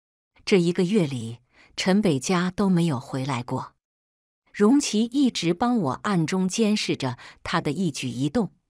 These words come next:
记录下他和裴斯的所有甜蜜瞬间。陈北嘉已经完全不把心思放在工作上了，以为我那便宜爹要把江氏给他，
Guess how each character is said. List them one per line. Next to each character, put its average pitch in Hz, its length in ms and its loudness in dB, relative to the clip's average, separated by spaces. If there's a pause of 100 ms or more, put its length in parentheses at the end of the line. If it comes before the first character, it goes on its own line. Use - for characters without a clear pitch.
(260)
记 254 220 2
录 202 180 2
下 151 240 -2
他 165 220 -6
和 165 160 -4
裴 147 320 -4
斯 190 220 -4
的 156 120 -2
所 147 300 -2
有 170 160 -2
甜 120 320 -6
蜜 151 220 0
瞬 131 280 -4
间。 123 320 -6 (760)
陈 233 240 2
北 214 160 2
嘉 226 340 -4
已 185 140 -2
经 190 200 0
完 165 240 0
全 175 300 -2
不 208 100 -2
把 123 220 -2
心 185 300 0
思 151 240 -4 (200)
放 160 240 -2
在 139 140 -4
工 170 240 2
作 175 180 0
上 110 220 -6
了， 107 200 -12 (520)
以 202 140 4
为 226 160 6
我 233 160 4
那 196 120 2
便 175 320 -2
宜 202 120 2
爹 240 280 2 (240)
要 254 180 0
把 135 180 -4
江 247 260 -2
氏 254 140 -2
给 127 200 -6
他， - 300 -8